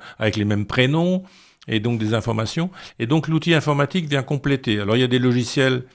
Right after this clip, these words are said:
qui sont, euh, simples d'abord, et, et en fait là aussi le cercle peut aider la personne à, à l'utiliser. L'idée c'est quand même que l'informatique vienne en soutien à la recherche,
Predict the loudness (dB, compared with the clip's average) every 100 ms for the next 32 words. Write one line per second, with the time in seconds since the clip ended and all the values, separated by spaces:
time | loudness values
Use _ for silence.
0 | _ _ _ -20 -4 -4 -2 -2 0 0
1 | 0 0 -2 -4 0 0 0 -2 0 0
2 | 2 2 2 0 -2 -4 -2 -2 0 0
3 | 2 2 0 0 0 2 2 0 -2 -8
4 | -6 -6 -6 -4 -4 -2 -2 -2 -4 -12
5 | _ _ -8 -2 -2 0 0 0 -4 -2
6 | -2 -4 -6 -4 -4 -6 -6 -2 0 -2
7 | -4 -14 -20 _ -4 -2 2 2 2 0
8 | 0 0 0 0 2 0 -2 -2 -4 -2
9 | -2 0 -2 -8 -14 -6 -4 -2 -6 -4
10 | -2 0 -2 -8 _ -18 -6 0 2 2
11 | 2 2 0 -2